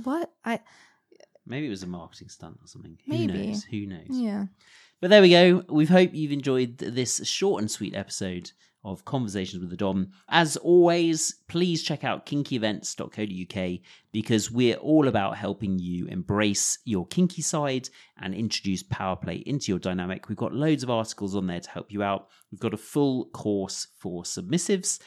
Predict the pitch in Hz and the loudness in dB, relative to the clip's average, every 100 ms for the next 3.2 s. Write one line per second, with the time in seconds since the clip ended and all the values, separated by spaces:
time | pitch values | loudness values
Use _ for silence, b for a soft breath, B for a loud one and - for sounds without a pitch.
0 | B B _ - 110 95 92 92 - 92 | B B _ -8 -6 -6 -8 -8 -8 -8
1 | 87 - 143 135 117 107 107 - - - | -8 -4 -2 -2 -2 -4 -6 -10 -8 -10
2 | - 101 78 98 90 - - 165 160 170 | -10 -10 -8 -6 -6 -8 -4 -2 0 0
3 | 147 147 | 0 -2